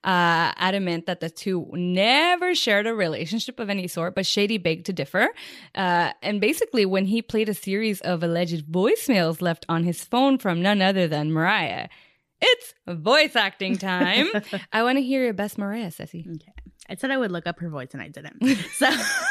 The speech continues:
Speaker 2: <laughs>
Speaker 1: Mariah is in the studio, you guys.
Speaker 2: Yeah. <clears throat> I, I'm gonna do, like, a, what I picture her to talk like.
Speaker 1: Okay.
Speaker 2: I don't know why, but
Speaker 1: <laughs>
Speaker 2: "I heard you were getting back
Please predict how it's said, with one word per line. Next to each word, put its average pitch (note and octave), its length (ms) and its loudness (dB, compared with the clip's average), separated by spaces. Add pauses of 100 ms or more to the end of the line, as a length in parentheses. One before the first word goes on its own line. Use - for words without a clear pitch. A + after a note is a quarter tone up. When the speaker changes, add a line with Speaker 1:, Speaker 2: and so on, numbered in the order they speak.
(160)
Speaker 2:
<laughs> - 520 0
Speaker 1:
Mariah A#3+ 400 6
is G#3 120 2
in G#3 100 2
the F#3 60 0
studio, F#3+ 380 2
you D#3+ 140 0
guys. D#3+ 340 -2
Speaker 2:
Yeah. F3+ 120 -4 (420)
<clears throat> - 0 - (2000)
I, F3 120 -4 (180)
I'm F#3 160 2
gonna F#3 180 0
do, E3+ 140 -6
like, D#3+ 240 -6
a, - 360 -10 (460)
what F#3 180 0
I E3 80 0
picture D3+ 440 -8
her - 260 -12
to F#2+ 120 -12
talk - 340 -10
like. - 340 -14
Speaker 1:
Okay. G3+ 260 -2
Speaker 2:
I F3 60 -2
don't D#3+ 100 0
know G#2 100 -4
why, - 340 -6
but F#4+ 200 -2 (600)
Speaker 1:
<laughs> - 640 -20
Speaker 2:
"I F#3+ 100 -2
heard A3+ 340 -6
you F#3 80 -4
were D3+ 140 -4
getting D#3 300 -2
back D3+ 480 -10